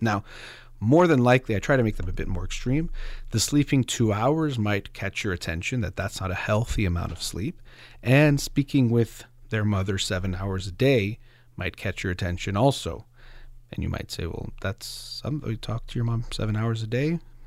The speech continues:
Tell me more about that." So it's tough because we want to say we're non-judgmental and don't have these biases, but we do have this sense of what is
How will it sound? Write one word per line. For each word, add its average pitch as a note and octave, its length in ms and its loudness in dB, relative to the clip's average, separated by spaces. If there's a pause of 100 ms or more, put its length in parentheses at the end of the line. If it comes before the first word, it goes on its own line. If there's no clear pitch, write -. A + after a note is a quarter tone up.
(300)
Tell C3+ 160 2
me C#3 100 6
more C3 180 6
about F2+ 280 -4
that." - 220 -6
So C#3+ 260 8 (520)
it's - 420 0 (320)
tough - 400 0 (200)
because A2+ 360 2
we A2 80 4
want A2+ 380 2
to A2 100 -2
say G#2 280 0
we're F#2 280 -2 (380)
non-judgmental G#2 920 4
and G2+ 100 6
don't G#2 220 4
have G2 380 -2
these G2 160 -4
biases, C3 640 2
but B2+ 300 4 (440)
we A2+ 140 6
do B2 220 6
have B2+ 320 4
this A2 120 0
sense G#2+ 340 -2
of F#2 140 -6 (680)
what B2 340 4 (100)
is A#2+ 540 4